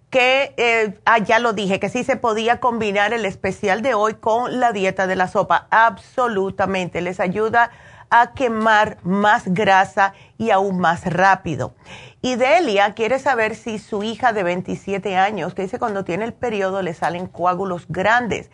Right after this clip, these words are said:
dale el FEM y dale algún tip, algo que le ayude a soltar esos coágulos como el Circumax o algo así. ¿Ves? Lo mejor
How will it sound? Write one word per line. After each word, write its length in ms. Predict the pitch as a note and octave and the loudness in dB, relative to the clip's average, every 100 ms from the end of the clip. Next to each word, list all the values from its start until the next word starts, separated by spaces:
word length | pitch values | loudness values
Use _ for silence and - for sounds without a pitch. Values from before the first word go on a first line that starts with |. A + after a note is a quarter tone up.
| - - - - | -20 -20 -10 -2
dale 640 | D#3 G3+ A#3+ C#4 C#4+ - | 4 6 6 6 2 2
el 240 | G#3+ G#3 - | -2 -2 -4
FEM 480 | - A3+ A#3+ D4+ - | -4 0 0 -2 -4
y 140 | A3+ F#3+ | -4 2
dale 520 | G3 G#3 A3 A#3 - | 4 4 2 -4 0
algún 460 | G3 G3 F#3+ C#4 C#4+ | 0 0 -2 -4 -4
tip, 200 | C#4 - | -6 0
algo 340 | A3+ C4 D4 D4 | 2 2 -2 -4
que 100 | A#3 | 0
le 80 | G#3 | 0
ayude 420 | F#3+ A3 A#3 A#3+ | 0 -2 -2 -2
a 100 | G#3+ | -2
soltar 360 | A3 G3+ G#3 G#3 | -4 -2 -2 -2
esos 180 | G#3+ G3+ | -6 -4
coágulos 400 | A3 G#3 A3 A3 | 0 0 0 -4
como 220 | G#3 F#3+ | -6 -6
el 80 | - | -6
Circumax 580 | C4 - A#3 G3+ G#3 - - _ - | -8 -4 0 0 0 -8 -20 _ 0
o 140 | F#3+ | 2
algo 220 | F#3 F#3 | 2 0
así. 280 | F#3 - - _ - - - | -4 -8 -14 _ -20 -20 -8
¿Ves? 380 | F#3+ A3 C4 C4+ - - | -2 0 0 -4 -16 -4
Lo 180 | A#3+ A3+ | -2 0
mejor 760 | A3+ G#3+ A3 A#3+ C4+ E4 - | 0 -4 0 4 4 4 0